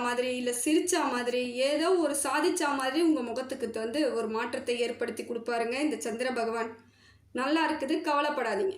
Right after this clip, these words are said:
சுக்கிரன் ஓரளவுக்கு சுமாரான பலனை தராருங்க உங்களுக்கு. சுக்கிர பகவான் பொருளாதாரத்தை கொடுக்குறாரு, அதே அளவுக்கு விரயத்தையும் கொடுக்குறாரு. இப்பதான் நீங்க ஜாக்கிரதையா இருக்கணும். ஓரளவுக்கு சுமாரான பலன் தான் இது. உங்களை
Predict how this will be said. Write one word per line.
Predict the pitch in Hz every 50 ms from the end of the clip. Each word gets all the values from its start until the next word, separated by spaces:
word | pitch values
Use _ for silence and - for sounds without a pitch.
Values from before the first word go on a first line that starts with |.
| - _ _ _ _ _ _ _ _ _ _ _
சுக்கிரன் | - - - 403 381 381 - 440 480 427 427 440 440 320 294 311
ஓரளவுக்கு | 330 339 339 339 330 320 320 330 330 - 392 381 -
சுமாரான | - 311 311 330 339 339 349 330 320 320 311 311 294
பலனை | 262 262 254 254 247
தராருங்க | 247 254 247 247 247 233 240 240 247 240 233
உங்களுக்கு. | 226 226 220 220 - 220 220 - - _ _ _ _ _ _ _ _ - _ _
சுக்கிர | - - 320 311 - 381 370 359 285
பகவான் | 277 269 277 285 302 381 427 - -
பொருளாதாரத்தை | 277 269 269 311 349 370 370 320 320 294 285 285 - 262 -
கொடுக்குறாரு, | 277 262 262 269 262 262 277 302 330 269 233
அதே | 277 277 294 277
அளவுக்கு | 262 262 269 269 - 240 220 247
விரயத்தையும் | 247 277 294 320 339 330 370 359 349 349 320 -
கொடுக்குறாரு. | 254 240 233 220 214 202 - - - _ -
இப்பதான் | 208 - - 240 240 254 269 262
நீங்க | 240 220 202 214
ஜாக்கிரதையா | 220 220 220 240 240 226 240 247 240 226
இருக்கணும். | 196 - 202 202 196 220 240
ஓரளவுக்கு | 254 277 294 294 285 285 285 311 311 311 370 403 - -
சுமாரான | 294 277 262 262 240 233 240 240 - 240
பலன் | 214 214 208 202 214
தான் | 214 208 190
இது. | - - - _ _ - _ - - - - _ _ _ -
உங்களை | 247 247 254